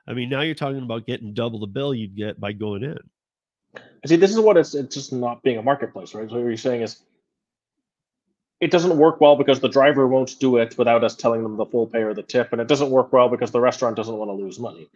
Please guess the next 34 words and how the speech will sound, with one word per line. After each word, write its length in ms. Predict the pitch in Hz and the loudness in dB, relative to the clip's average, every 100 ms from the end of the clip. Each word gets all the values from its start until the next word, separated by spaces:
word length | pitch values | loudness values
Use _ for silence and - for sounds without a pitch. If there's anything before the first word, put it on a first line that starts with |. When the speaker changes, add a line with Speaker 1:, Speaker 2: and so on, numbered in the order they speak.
| _ _ _ | _ _ _
Speaker 2:
So 400 | 117 113 107 - | -2 -2 -2 -6
I'm 160 | 110 120 | -8 -8
sorry, 480 | - 127 135 135 120 | 0 4 6 4 2
but 200 | 120 110 | -2 0
your 380 | 127 135 131 | 2 4 4
really 340 | 117 135 151 147 | 4 2 4 2
cheap 380 | - - 131 - | 0 -2 -2 0
order 580 | 175 196 156 139 143 139 _ _ - | 4 4 6 4 4 0 _ _ 0
doesn't 340 | 147 135 131 | 2 2 -2
work 300 | 117 127 - | 2 2 2
anymore 480 | 131 127 117 110 120 | -2 -4 -2 -2 0
because 260 | 127 131 113 | 0 -2 -2
we 140 | 131 | 0
need 160 | 156 156 | 0 2
to 60 | |
make 220 | 139 135 127 | 2 0 0
money 320 | 120 127 139 | -2 0 0
and 80 | 123 | 0
the 100 | 120 | 0
other 220 | 131 127 | 2 0
two 260 | 127 135 120 | 0 -4 -2
sides 320 | 123 117 117 | 2 2 0
of 60 | |
the 60 | 110 | -6
equation 320 | - 117 110 | -4 -4 -4
aren't 200 | 110 110 | -8 -8
willing 220 | 117 117 | -6 -6
to 60 | 107 | -4
lose 280 | 113 127 98 | -4 -4 -6
money. 340 | 101 101 107 | -12 -12 -12
So 160 | - 107 | -10 -12
it 80 | - | -12
doesn't 260 | - 104 | -16 -16
work, 360 | 110 110 - | -14 -14 -14